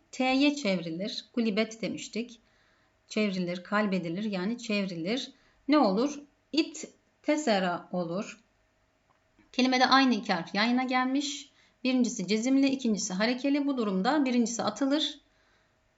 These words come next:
İkincisi şeddelenir. İttesera olur. Evet, klasik anlatımla kelimede bir cinsten iki harf vaki oldu T'ler. Birincisi sakin, ikincisi müteharrik. Birincisini ikincisine idgam ettik. Müdgamdan bedel, müdgamül fiil olan ikinci T'ye bir de şedde verdik.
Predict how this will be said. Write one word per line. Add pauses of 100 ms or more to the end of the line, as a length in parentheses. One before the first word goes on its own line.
(300)
İkincisi
şeddelenir.
İttesera
olur. (720)
Evet,
klasik
anlatımla
kelimede
bir
cinsten
iki
harf
vaki
oldu
T'ler. (160)
Birincisi
sakin,
ikincisi
müteharrik.
Birincisini
ikincisine
idgam
ettik.
Müdgamdan
bedel,
müdgamül
fiil
olan
ikinci
T'ye
bir
de
şedde
verdik.